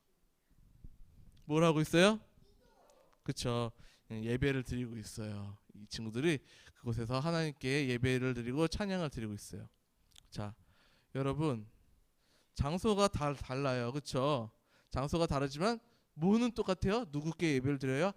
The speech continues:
하나님께 예배 드리는 모습은 똑같아요. 어? 얘들 교회 가서 예배 안 드려요? 우리는 이렇게 교회가 많잖아요. 그쵸? 한국이나 이런 데는 교회가 많지만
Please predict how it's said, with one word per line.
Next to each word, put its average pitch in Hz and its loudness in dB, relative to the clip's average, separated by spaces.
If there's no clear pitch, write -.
하나님께 175 0
예배 127 2
드리는 127 -2
모습은 127 -8
똑같아요. - -6
어? 247 10
얘들 233 2
교회 254 6
가서 240 4
예배 226 8
안 175 4
드려요? 208 8
우리는 175 0
이렇게 175 2
교회가 160 2
많잖아요. 120 0
그쵸? 127 -4
한국이나 180 -2
이런 143 0
데는 143 -6
교회가 139 -4
많지만 131 -4